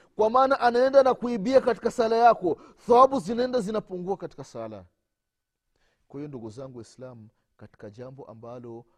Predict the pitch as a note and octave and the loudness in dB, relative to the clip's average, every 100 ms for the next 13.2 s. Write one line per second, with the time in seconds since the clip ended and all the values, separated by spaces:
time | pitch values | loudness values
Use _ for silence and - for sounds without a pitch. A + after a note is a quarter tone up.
0 | _ A2 A2+ - B2 C#3 D3 A#2 A2+ A#2+ | _ -20 -20 -20 -14 -14 -14 -18 -20 -18
1 | G#2+ B2+ C3 A#2+ A#2+ _ _ - A#2+ C3+ | -18 -18 -20 -20 -20 _ _ -20 -20 -18
2 | C3 A2+ D#3+ F3 D#3+ A2+ _ A2 - G#2 | -18 -18 -18 -18 -18 -20 _ -20 -20 -20
3 | G#2+ A#2+ C3 - A2 _ _ - G#2 - | -20 -20 -20 -20 -20 _ _ -20 -20 -20
4 | G#2 G2+ G2+ G#2 A2+ - G2 G2 G#2+ G#2+ | -20 -20 -18 -16 -18 -18 -20 -20 -20 -20
5 | G2 - G2+ _ G2 E2+ _ F2+ F2 E2+ | -20 -20 -20 _ -20 -20 _ -20 -20 -20
6 | D#2+ _ _ _ - G#2 G2+ A#2 A#2+ G#2 | _ _ _ _ -20 -20 -18 -18 -18 -20
7 | G2 - G2 G2 G2+ G2+ G2 F2+ F#2+ G2 | -20 -20 -18 -18 -20 -20 -20 -20 -20 -20
8 | _ F#2 E2+ E2+ G2+ F#2+ F2 _ _ _ | _ -20 _ _ _ -20 -20 _ _ _
9 | _ _ _ _ _ _ _ _ _ _ | _ _ _ _ _ _ _ _ _ _
10 | _ A#2+ A#3+ B3+ B3+ A3+ C#4 C#4 C4+ C4 | _ -6 0 2 0 -4 -2 2 2 0
11 | _ _ - F3 B3+ C4+ B3 B3 G3 B3+ | _ _ -2 2 2 2 0 2 2 2
12 | C4 B3 B3 A#3 A3+ A3 B3 A#3 B3 B3+ | 2 2 0 0 -2 0 0 2 4 4
13 | A3 A#2+ | 2 0